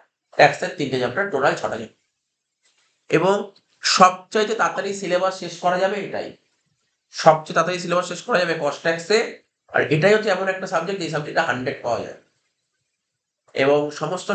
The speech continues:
স্টুডেন্ট টুয়েলভে, কোনো স্টুডেন্ট সবচেয়ে বেশি নাম্বার যেটা পায়, এটা এই সাবজেক্টেই পায়, এটাই পায়,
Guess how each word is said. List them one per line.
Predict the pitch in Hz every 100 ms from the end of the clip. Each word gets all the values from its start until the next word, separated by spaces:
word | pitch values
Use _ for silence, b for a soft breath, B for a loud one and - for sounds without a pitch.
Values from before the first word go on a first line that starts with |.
| 196
স্টুডেন্ট | 175 190 196 190
টুয়েলভে, | 175 180 170 131 - - _
কোনো | 156 196
স্টুডেন্ট | 196 185 165 160
সবচেয়ে | - 185 165
বেশি | 160 196
নাম্বার | 196 190 170
যেটা | 170 165
পায়, | 185
এটা | 165 156
এই | 147
সাবজেক্টেই | 156 - 143 156 165 -
পায়, | - - _ _ _ _ -
এটাই | 160 147
পায়, | - -